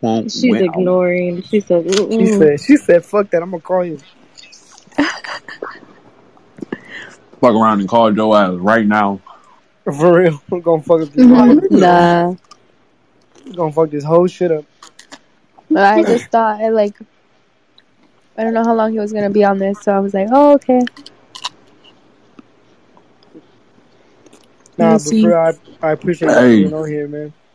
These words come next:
Speaker 2: Of
Speaker 1: You know what? I
Speaker 2: course.
Speaker 1: can't say that 'cause this recorded. Never mind.
Speaker 2: We will always support you. <laughs>
Speaker 3: Thank you. Y'all, and this episode is gonna be out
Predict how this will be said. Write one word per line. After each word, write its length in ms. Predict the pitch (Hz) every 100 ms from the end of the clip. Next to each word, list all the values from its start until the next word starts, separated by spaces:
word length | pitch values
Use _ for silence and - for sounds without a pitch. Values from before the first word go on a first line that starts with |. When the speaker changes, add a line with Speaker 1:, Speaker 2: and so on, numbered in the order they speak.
| _ _ _ _ _ -
Speaker 2:
Of 80 | 220
Speaker 1:
You 120 | 110
know 140 | 101
what? 300 | 95 92 95
I 40 | -
Speaker 2:
course. 80 | 101
Speaker 1:
can't 280 | 104 95
say 200 | 92 98
that 220 | 95 92 92
'cause 160 | 95
this 260 | 87 92 -
recorded. 640 | 90 - - 98 90 82 -
Never 280 | 90 92 87
mind. 220 | 90 92
Speaker 2:
We 120 | 220
will 120 | 202
always 360 | 170 196 202 196
support 460 | - 202 190 165 -
you. 140 | 196 -
<laughs> 300 | 233 - 247 _ _ _ _ _ _ -
Speaker 3:
Thank 380 | 185 190 175
you. 580 | 147 143 139 139 139 143 - _ -
Y'all, 320 | 175 180 170 _ _ _ _
and 220 | 180 185
this 140 | 185 202
episode 440 | 214 202 196 190
is 120 | 175 160
gonna 180 | 180 170
be 160 | 170
out 280 | 156 156 147